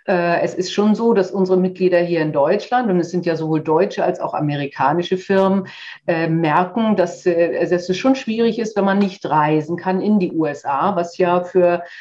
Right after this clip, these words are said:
U-S-Bürger, äh, möglich ist. Und, äh, ich denke, da, das wäre ein dringendes Thema. Äh, was nun wirklich wichtig ist, ähm, sind die Themen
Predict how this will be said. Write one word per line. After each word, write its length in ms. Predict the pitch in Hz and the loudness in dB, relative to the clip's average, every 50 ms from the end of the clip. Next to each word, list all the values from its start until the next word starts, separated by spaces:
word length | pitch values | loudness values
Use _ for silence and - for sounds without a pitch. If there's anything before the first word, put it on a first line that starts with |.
| - - - | -12 -4 0
U-S-Bürger, 920 | 185 175 180 185 180 180 - - 185 180 175 175 170 170 170 170 170 - | 0 2 2 0 -2 -2 -2 0 0 2 2 2 0 0 0 0 -2 -2
äh, 300 | 170 165 165 170 170 165 | -2 -2 -2 -2 -2 -2
möglich 540 | 165 180 185 202 240 254 220 156 139 - 143 | 0 2 2 2 0 0 -2 -4 -4 -4 -8
ist. 200 | 143 139 - - | -10 -10 -8 -6
Und, 200 | 143 160 156 - | -6 -6 -4 -2
äh, 320 | - 165 160 160 160 160 | -2 -2 -2 -2 -4 -6
ich 120 | - 175 - | -8 -8 -4
denke, 280 | - 160 165 160 175 | -4 -4 -2 -2 -4
da, 340 | - 175 160 160 175 180 180 | -2 0 2 2 2 2 0
das 280 | - - 185 185 185 - | 0 0 -2 -2 0 0
wäre 120 | 190 175 | 0 2
ein 160 | - 185 180 | 2 2 0
dringendes 640 | 175 180 180 202 208 214 180 156 135 - - - _ | 0 0 2 2 4 4 2 0 -2 -6 -10 -16 _
Thema. 460 | _ - 120 120 - - - - - - - - - - - - - - | _ -16 -16 -14 -14 -16 -16 -18 -18 -20 -18 -18 -16 -14 -14 -14 -12 -8
Äh, 160 | - 160 156 | -6 -4 -2
was 200 | 147 165 180 185 | -2 -2 0 2
nun 180 | 208 185 180 175 | 2 2 2 2
wirklich 420 | 180 185 185 190 180 - - 156 139 | 0 0 0 -2 -4 -4 -6 -4 -2
wichtig 600 | 202 233 226 - - - - 226 226 220 - - | -2 -2 -2 -6 -12 -14 -10 -8 -8 -6 -4 -2
ist, 380 | 185 202 208 196 - - - - | 0 2 0 0 -2 -8 -12 -6
ähm, 400 | 165 180 180 175 170 180 180 170 | -2 0 0 2 2 0 0 2
sind 260 | 156 180 180 180 - | 2 2 2 2 0
die 120 | 180 170 | -6 -10
Themen 400 | - - 185 165 160 160 160 156 | -8 -4 -2 0 0 2 0 -2